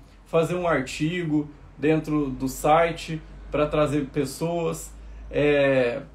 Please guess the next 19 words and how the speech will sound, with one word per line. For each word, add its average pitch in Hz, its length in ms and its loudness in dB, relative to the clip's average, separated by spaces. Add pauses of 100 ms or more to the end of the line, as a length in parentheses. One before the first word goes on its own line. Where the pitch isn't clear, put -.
(240)
então, 185 480 2
é, 151 260 4
dá 165 140 2
pra 196 180 -2
você 190 300 -2
fazer 185 260 -4
várias 185 480 2
coisas 160 640 -2 (340)
e, 165 880 0 (100)
e, 156 200 0
assim, 165 340 -4
otimizar 190 720 4
o 190 40 2
seu 185 180 -6
conteúdo. 185 640 -2 (360)
Isso 175 680 -2
faz 175 220 0
muita 175 340 -4
diferença 160 760 -2